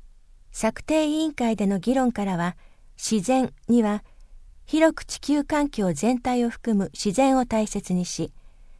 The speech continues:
共に生きるという考えで整理しました。意見。質の高い学校とは何か、具体的に示してほしい。考え方。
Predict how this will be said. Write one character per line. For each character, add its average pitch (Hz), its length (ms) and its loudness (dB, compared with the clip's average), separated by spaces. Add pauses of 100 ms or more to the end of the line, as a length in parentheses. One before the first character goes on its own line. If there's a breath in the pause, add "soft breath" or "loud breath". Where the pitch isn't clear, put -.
共 254 260 6
に 285 160 6
生 277 40 -2
き 320 160 0
る 311 120 -2
と 226 100 0
い 214 120 0
う 214 60 -2
考 233 300 0
え 226 140 0
で 170 200 -4
整 220 220 0
理 175 80 -2
し - 140 -6
ま 139 100 -2
し 143 120 -10
た。 - 120 -14 (2000)
意 285 140 2
見。 156 320 -4 (760)
質 - 260 -4
の 311 160 4
高 302 320 0
い 226 120 0
学 175 220 -4 (140)
校 220 280 -2 (280)
と 277 100 6
は 220 140 2
何 196 260 2
か、 143 220 -10 (520)
具 208 120 -2
体 294 200 4
的 285 240 0
に 262 120 2
示 240 260 2
し - 60 -14
て 175 80 -8
ほ 147 160 -8
し 143 220 -8
い。 143 100 -12 (1160)
考 254 260 4
え 240 120 2
方。 208 380 -6